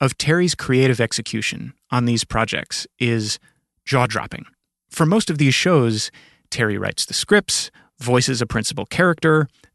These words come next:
directs and engineers the recording sessions with the actors,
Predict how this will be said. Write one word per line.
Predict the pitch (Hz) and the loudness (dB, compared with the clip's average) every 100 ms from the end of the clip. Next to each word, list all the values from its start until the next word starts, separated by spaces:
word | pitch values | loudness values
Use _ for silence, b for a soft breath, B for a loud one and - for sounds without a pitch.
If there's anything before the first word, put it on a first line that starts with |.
| - | -6
directs | 120 107 175 - - - | -2 0 0 -2 -8 -6
and | 127 113 | -4 -4
engineers | - 131 120 123 117 107 | 0 0 2 0 -2 -4
the | 98 | -6
recording | 104 - 190 170 | -4 0 0 0
sessions | - 151 156 143 120 | 0 -2 -2 -4 -4
with | 113 | -4
the | 107 | 0
actors, | 143 165 160 156 143 | 2 2 0 0 -2